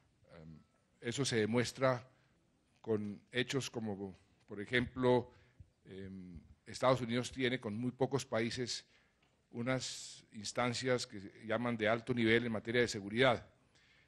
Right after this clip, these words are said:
Tiene, eh, instancia de, de alto nivel con Gran Bretaña, con Corea del Sur, con Australia, con la otan, y ahora tiene con Colombia. Este año, este mes, vamos a tener la primera reunión de esa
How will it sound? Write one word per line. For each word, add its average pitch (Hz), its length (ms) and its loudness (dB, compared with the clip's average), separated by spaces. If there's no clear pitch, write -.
Tiene, 117 440 0
eh, 90 480 -12
instancia 117 500 0
de, 117 220 4
de 110 140 -2
alto 117 220 -2
nivel 113 440 4
con 107 240 2
Gran 110 200 4
Bretaña, 127 640 2
con 98 160 -12
Corea 110 280 6
del 117 100 4
Sur, 135 400 0
con 101 160 -8
Australia, 123 520 2
con 110 180 -8
la 95 100 -6
otan, 123 520 2
y 98 80 -2
ahora 110 220 4
tiene 113 240 0
con 101 140 -4
Colombia. 95 480 2
Este 95 300 -4
año, 117 340 2
este 113 240 -10
mes, 117 380 0
vamos 104 260 -6
a 110 60 -10
tener 95 200 -6
la 113 80 -2
primera 113 360 2
reunión 107 420 -2
de 101 120 -6
esa 107 220 -12